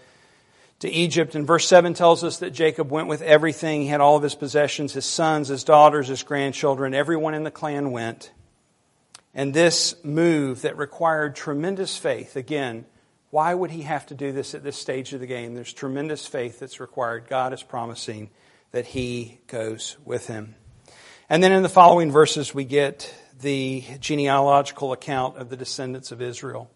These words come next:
Let me explain why this is important. I didn't read through it this morning. I do often just read everything, but I, I saved us all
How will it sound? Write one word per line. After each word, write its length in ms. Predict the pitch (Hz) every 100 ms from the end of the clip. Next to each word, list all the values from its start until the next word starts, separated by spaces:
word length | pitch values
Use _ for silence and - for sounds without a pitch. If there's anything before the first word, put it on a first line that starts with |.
| _ _ _ -
Let 140 | 165
me 60 | 165
explain 480 | - - 156 147 143
why 160 | 143
this 120 | 139
is 120 | 139 127
important. 440 | 127 135 139 143
I 80 | 151
didn't 380 | 165 214 185 165
read 260 | 165 156
through 220 | - 143
it 80 | 139
this 240 | 143 - 131
morning. 280 | 131 131
I 120 | 139 143
do 340 | 147 165 160
often 520 | 147 147 147 151 139
just 280 | 131 151 -
read 240 | 147 143
everything, 760 | 139 139 135 139 - 135 127 123
but 300 | 131 127 - _ _ _ _ _ -
I, 300 | 127 131 143 -
I 80 | 147
saved 340 | - 190 165
us 160 | 165 -
all 500 | 135 127 117 120